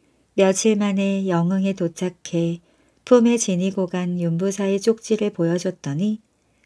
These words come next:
파수를 보던 문제기들이 두말 않고 이 젊은이를 안에 들여보내 주었습니다. 먼저 오늘날의 비석격인 통인이 그 쪽지를 보고 사연을 듣고서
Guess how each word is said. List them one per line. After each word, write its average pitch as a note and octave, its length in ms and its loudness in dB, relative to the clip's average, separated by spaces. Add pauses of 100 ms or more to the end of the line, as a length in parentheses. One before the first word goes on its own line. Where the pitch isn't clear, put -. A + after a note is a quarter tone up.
(200)
파수를 A#3 520 4
보던 A3 320 2
문제기들이 E3+ 880 -2 (460)
두말 G#3+ 340 4
않고 G3+ 300 0
이 F#3+ 120 2
젊은이를 F3 800 -2 (480)
안에 G3 380 2
들여보내 G3 580 0
주었습니다. E3 920 -4 (920)
먼저 G#3 420 4
오늘날의 G3+ 580 0
비석격인 F#3 1000 -2
통인이 G#3+ 600 2 (440)
그 G#3+ 180 4
쪽지를 A#3 540 2
보고 F#3 560 -2
사연을 A3+ 560 2
듣고서 E3+ 640 -4